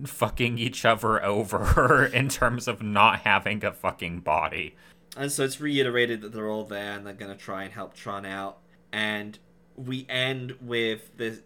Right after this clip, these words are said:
Speaker 2: conversation between Swan and Elle, where Elle apologizes because, "Seeing you go through the Crucible ceremony, I watched you die right over there. I mean, I knew you'd be back, but it still sucked, you know?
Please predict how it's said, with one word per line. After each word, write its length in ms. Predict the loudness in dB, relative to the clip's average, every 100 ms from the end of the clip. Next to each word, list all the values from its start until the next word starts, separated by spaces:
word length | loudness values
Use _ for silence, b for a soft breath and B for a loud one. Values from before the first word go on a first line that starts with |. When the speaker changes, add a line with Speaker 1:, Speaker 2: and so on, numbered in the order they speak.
| -10
Speaker 2:
conversation 920 | -6 -6 -6 -6 -6 -6 -8 -10 -14 -16
between 720 | -14 -10 -8 -8 -10 -12 -16 _ _ -14
Swan 480 | -10 -4 0 0 -2
and 360 | -6 -8 -10 -6
Elle, 480 | -4 -2 -2 -4 -8 _ -18
where 360 | -6 -2 -2 -4
Elle 400 | 0 2 0 -4
apologizes 1040 | -12 -8 -2 -2 0 0 -2 -2 -4 -4 -8
because, 600 | -12 -8 -6 -6 -8 -14 b b b -12
"Seeing 340 | -4 0 0
you 100 | 0
go 220 | 0 0
through 200 | 0 -4
the 60 | -8
Crucible 460 | -6 -6 -6 -8 -8
ceremony, 640 | -4 -4 -4 -8 -10 -8
I 140 | -8
watched 320 | -4 -4 -4 -8
you 80 |
die 420 | -6 -2 -2 -2 -4
right 260 | -2 -2
over 220 | -2 -4
there. 440 | -8 -6 -4 -6 -10 b b b
I 80 | -10
mean, 140 | -4 -2
I 60 |
knew 180 | 0 0
you'd 140 | -2
be 100 | -4
back, 400 | -6 -4 -6 -10 -10
but 300 | -8 -8 -10 _ _ _ -10
it 120 | -8
still 280 | -2 -2 -2
sucked, 520 | -2 -2 -4 -8 -12
you 100 | -8
know? 340 | -6 -6 -8